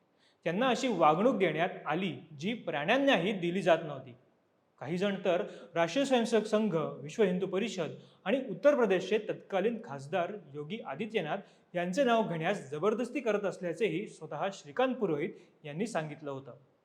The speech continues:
त्यांनी असा गंभीर आरोप केला होता की हे सर्व तत्कालीन यूपीए सरकार आणि राज्यातील काँग्रेस व राष्ट्रवादी सरकारच्या इशाऱ्यावरून त्यांचे ध्येय पूर्ण करण्यासाठीच केले जात होते.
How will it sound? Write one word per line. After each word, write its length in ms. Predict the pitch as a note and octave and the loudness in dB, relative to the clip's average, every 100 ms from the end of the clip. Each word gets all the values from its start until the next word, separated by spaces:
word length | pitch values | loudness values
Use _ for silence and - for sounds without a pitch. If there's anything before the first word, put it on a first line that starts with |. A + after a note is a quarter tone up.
| _ _ - _ - | _ _ -20 _ 2
त्यांनी 260 | G3+ C4 | 6 8
असा 220 | C4+ B3 | 8 8
गंभीर 420 | B3 F3+ F3 A#3+ A3 | 4 4 6 8 10
आरोप 240 | F3 C4+ | 10 8
केला 240 | - G3 | 8 6
होता 360 | F#3+ F#3 D#3+ C#3 | 6 4 2 -2
की 180 | - G3+ | -6 -10
हे 240 | C#3+ G3 | -2 -2
सर्व 480 | G3 - G#3+ A3 F3+ - - | -2 2 4 6 4 0 -6
तत्कालीन 480 | D#3 - G3+ A3+ A#3 | -8 -2 0 0 -2
यूपीए 360 | D#3 E3 B3 | -2 -2 -2
सरकार 420 | B3+ G3+ D3+ C#3 C#3+ - _ - | 2 2 0 -4 -6 -12 _ 0
आणि 180 | B3+ | 6
राज्यातील 560 | G#3+ D#3+ D#3 B3 G#3+ G#3+ | 6 6 6 4 6 0
काँग्रेस 480 | G3 D#3+ E3 G#3 G#3 | 2 0 2 0 2
व 40 | |
राष्ट्रवादी 420 | F3+ C#3 G3+ G3+ | -2 -2 -4 -4
सरकारच्या 640 | A#3+ E3+ D3+ F#3+ F#3 E3 E3 - - | -4 -6 -4 -4 -4 -6 -8 -10 -6
इशाऱ्यावरून 800 | - C4+ C4+ G#3+ E3+ G#3+ A#3+ - | 4 8 8 6 4 2 -4 -12
त्यांचे 540 | - - D#3 D#3 A3 | -18 -12 -10 -4 -4
ध्येय 420 | F3+ B2+ G3+ G3 E3+ | -4 4 6 6 2
पूर्ण 440 | - G3+ C4+ C#4+ | -2 0 4 4
करण्यासाठीच 760 | B3 F#3 E3+ E3 F#3+ E3 G#3 - | 4 4 0 -2 -2 -2 -6 -6
केले 260 | D#3+ D3+ | -6 -4
जात 120 | D3 C#3 | -8 -10
होते. 300 | C3+ B2 | -12 -16